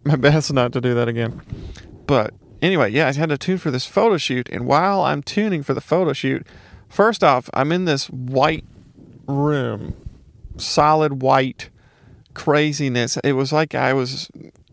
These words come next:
tuning a piano in the future, or in some super secretive C I A, you know, Secret Service,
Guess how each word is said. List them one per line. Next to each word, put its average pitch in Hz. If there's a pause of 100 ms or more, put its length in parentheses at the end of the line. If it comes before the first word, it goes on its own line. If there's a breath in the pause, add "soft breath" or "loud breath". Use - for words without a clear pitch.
(220)
tuning 165
a 139
piano 147
in 113
the 110
future, - (500 loud breath)
or 131
in 117
some 127 (420 loud breath)
super 143
secretive 131 (520 loud breath)
C 147
I 131
A, 127 (220)
you 131
know, 113
Secret -
Service, 127